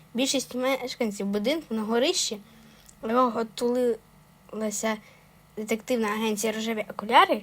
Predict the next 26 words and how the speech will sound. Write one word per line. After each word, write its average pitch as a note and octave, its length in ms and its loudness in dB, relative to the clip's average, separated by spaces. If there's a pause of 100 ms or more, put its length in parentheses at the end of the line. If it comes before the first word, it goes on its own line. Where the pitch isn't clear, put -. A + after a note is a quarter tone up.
сприймали A#3 800 0
її A3 280 -6
власника A#3+ 580 2 (280)
і A#3 100 6
одночасно B3 440 4
єдиного A#3 320 2
працівника A#3+ 580 -2 (420)
як A3 180 -2
нешкідливого B3 760 0
дивака. A#3 500 0 (1040)
Тому C4 400 4 (360)
вони A3+ 280 4
вкрай C#4+ 440 4
рідко C#4+ 280 2
зверталися A3+ 600 -2
до A#3 100 0
нього C4 320 2
з C#4 60 -6
проханням G#3 680 0 (880)
вирішити C4+ 600 2
якусь A#3+ 260 4
проблему. G#3 600 -2
Звісно, C4+ 480 -2
коли A#3 200 4
треба B3+ 360 2
було D4 300 4